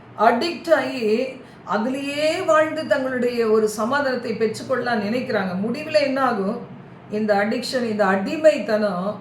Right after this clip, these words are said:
அவங்களுடைய சரீரத்தை முழுமையாய் கெடுத்து, தான் வாழணும் அப்படின்னு நினைக்கிற நேரத்துல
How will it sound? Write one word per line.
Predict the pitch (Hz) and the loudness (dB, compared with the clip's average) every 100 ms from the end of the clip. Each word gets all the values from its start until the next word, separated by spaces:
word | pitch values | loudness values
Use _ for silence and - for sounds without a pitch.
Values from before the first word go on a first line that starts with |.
| - | -6
அவங்களுடைய | 202 196 185 - | -4 -4 -6 -6
சரீரத்தை | 202 240 254 226 226 190 | -4 -2 -2 -2 0 0
முழுமையாய் | 196 214 226 226 220 226 254 262 | 0 0 -2 -2 -4 -2 0 0
கெடுத்து, | 233 214 233 - 196 - - - - - - - | 0 2 0 -2 -6 -8 -18 -20 -20 -20 -14 -6
தான் | 190 190 175 | -4 -2 -4
வாழணும் | 196 240 285 294 294 302 220 175 - - - 190 | -2 0 2 2 0 2 0 -2 -10 -18 -10 -6
அப்படின்னு | 196 294 294 | -4 -2 0
நினைக்கிற | 262 269 269 262 233 | 2 2 2 0 0
நேரத்துல | 233 233 214 226 196 | 0 0 -2 -2 0